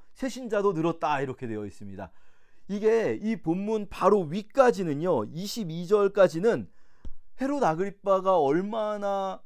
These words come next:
권력이 강한가, 사람들이 그를 얼마나 대단하게 보고 있는가가 나오고, 그리고 그런 헤롯 아그리파의 표적이 된 교회가 얼마나 위태로울 것 같은가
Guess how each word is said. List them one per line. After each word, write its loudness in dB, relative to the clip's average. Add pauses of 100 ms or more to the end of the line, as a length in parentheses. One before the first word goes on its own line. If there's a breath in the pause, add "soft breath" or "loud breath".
권력이 -2
강한가, -2
사람들이 -6
그를 -4
얼마나 -2
대단하게 -4
보고 -10
있는가가 -4
나오고, -2 (180 soft breath)
그리고 -4
그런 0 (180 soft breath)
헤롯 -2
아그리파의 -2
표적이 -6
된 -2
교회가 -2
얼마나 2
위태로울 -8
것 -6
같은가 0